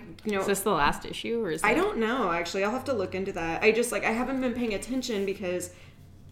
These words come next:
Speaker 1: it's damaged. Um, just because it, you know, it hadn't come in, so I was like,
Speaker 2: Mm-hmm.
Speaker 1: "Oh, I'll get to it when I get to it," but then I realized it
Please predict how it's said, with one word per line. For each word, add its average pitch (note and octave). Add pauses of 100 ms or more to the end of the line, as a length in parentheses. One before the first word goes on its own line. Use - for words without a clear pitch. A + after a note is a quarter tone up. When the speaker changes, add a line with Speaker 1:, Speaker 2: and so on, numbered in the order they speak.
(200)
Speaker 1:
it's -
damaged. F#3
Um, F3 (720)
just G#3
because G#3
it, - (460)
you F#3+
know, E3
it E3+
hadn't F3+
come E3+
in, G3
so F#3+
I -
was G#3
like, F#3
Speaker 2:
Mm-hmm. G3+
Speaker 1:
"Oh, F#3+
I'll F3
get -
to G3+
it C#3
when E3
I D3+
get G#3
to F#3
it," F#3
but F#3+
then G3+
I G3
realized F#3
it -